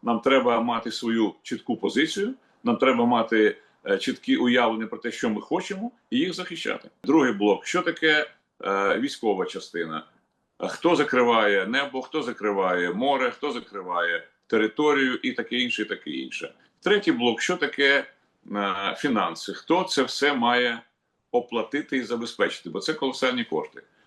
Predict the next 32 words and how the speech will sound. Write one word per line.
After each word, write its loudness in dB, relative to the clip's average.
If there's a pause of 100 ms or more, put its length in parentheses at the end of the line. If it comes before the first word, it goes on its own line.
(400)
Е, 2
розміщення, 2
е, -4
військ 0
на -8
території -2
України — -2
це -4
кошти. -2
Це, 2
крім -2
того 0 (280)
всього, 2
що -6
це 0 (140)
конкретні -2
люди, 2
але -2
це -8
логістика, -6
це -6
зарплати, 0 (400)
це 2
харчування. -2
Ну, -6
це, -4
це -10
цілий 0
комплекс, 0
е, 4
речей, 0
які -4